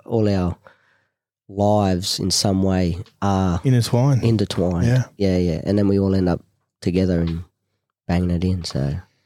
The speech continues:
Speaker 2: Yeah,
Speaker 1: Mm.
Speaker 2: it's fucking cr-, that's, it's crazy, mate.
Speaker 1: <clears throat>
Speaker 2: Um, so you finished school, when did you finish school, what year?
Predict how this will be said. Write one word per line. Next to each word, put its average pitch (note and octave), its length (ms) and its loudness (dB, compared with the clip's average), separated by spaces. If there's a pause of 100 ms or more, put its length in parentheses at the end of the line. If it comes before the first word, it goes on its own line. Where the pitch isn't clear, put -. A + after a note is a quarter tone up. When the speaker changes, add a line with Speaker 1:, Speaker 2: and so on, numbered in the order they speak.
(560)
Speaker 2:
Yeah, B2 380 2
Speaker 1:
Mm. G2+ 320 0
Speaker 2:
it's E2 120 0
fucking A#2+ 300 0
cr-, A2+ 120 -4 (100)
that's, B2+ 200 0
it's C3+ 200 -4
crazy, A#2+ 340 2
mate. G2+ 280 0
Speaker 1:
<clears throat> C#3 200 0
Speaker 2:
Um, B2+ 600 2 (760)
so - 160 -2
you D3 80 2
finished G#3+ 320 0
school, B2+ 560 2 (720)
when E3 120 -2
did E3+ 40 2
you D#3+ 60 -2
finish D3+ 220 0
school, D3+ 200 -2
what B2+ 160 0
year? D3 220 0